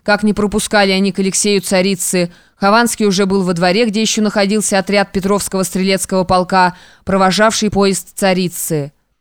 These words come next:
Стрельцы знали князя, служившего в главном стрелецком приказе, и не удивились, когда он приказал: "Скорее в разряд свой поспешайте, там и всему полку сбираться без промедления приказано от боярина, от Артамона Сергеевича".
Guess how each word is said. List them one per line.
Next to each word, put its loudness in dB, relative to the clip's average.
Стрельцы -2
знали 2
князя, 0
служившего -2
в -2
главном 0
стрелецком -2
приказе, 0
и 0
не 4
удивились, 0
когда 0
он 0
приказал: 0
"Скорее 2
в 0
разряд 0
свой 0
поспешайте, 0
там 2
и 0
всему 0
полку 0
сбираться 0
без -2
промедления 2
приказано 0
от 0
боярина, 2
от -4
Артамона 0
Сергеевича". -2